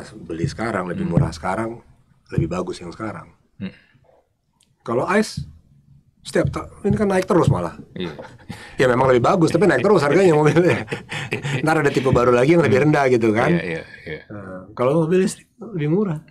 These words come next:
Speaker 2: Iya.
Speaker 1: Karena teknologinya berkembang pesat.
Speaker 2: Betul, betul, betul. Iya sih. Dan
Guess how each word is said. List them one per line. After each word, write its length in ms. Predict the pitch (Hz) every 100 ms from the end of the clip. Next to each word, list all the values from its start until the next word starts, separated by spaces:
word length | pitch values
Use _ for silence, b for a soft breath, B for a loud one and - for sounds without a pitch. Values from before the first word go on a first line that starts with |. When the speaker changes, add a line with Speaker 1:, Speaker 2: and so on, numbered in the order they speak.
| - _ _
Speaker 2:
Iya. 320 | 92 82 73 - _ _
Speaker 1:
Karena 220 | - 139
teknologinya 480 | 160 147 143 135 170
berkembang 300 | 151 123 120
pesat. 240 | 127 98 - -
Speaker 2:
Betul, 240 | - 82 - - -
betul, 200 | - 160 156
betul. 220 | - _ _ b b b b b b _ -
Iya 140 | 87
sih. 160 | - - _ _ _
Dan 560 | - 104 101 101 101